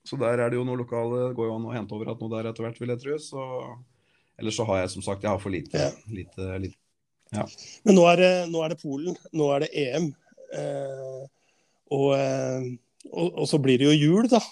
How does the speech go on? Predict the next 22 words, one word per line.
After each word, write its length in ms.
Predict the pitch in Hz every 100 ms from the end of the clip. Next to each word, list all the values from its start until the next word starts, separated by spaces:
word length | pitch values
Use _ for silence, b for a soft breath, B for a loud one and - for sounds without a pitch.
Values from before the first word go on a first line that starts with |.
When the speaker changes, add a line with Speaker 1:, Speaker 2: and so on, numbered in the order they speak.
| -
Speaker 2:
eh, 320 | 196 185 170 160
etterpå. 320 | 135 165 240 247 b b b -
Eh, 520 | 175 165 160 170 160
når 200 | 165 170
du 60 | 127
Speaker 1:
Ja. 60 | 123
Speaker 2:
setter 200 | - 180
kursen 340 | 170 139 170
hjemme 240 | 151 139 -
til 100 | 170
Kapp 300 | 160 - -
da, 120 | 202
hva, 260 | 180 185 165
hva 260 | 175 170
er 60 | 151
det 100 | 156
du 120 | 180
gleder 400 | 180 180 151 139
deg 60 | 139
til 180 | 170 165
i, 160 | 170 175 170 160 151 147 156 160 _ _ 190
eh, 340 | 170 160 160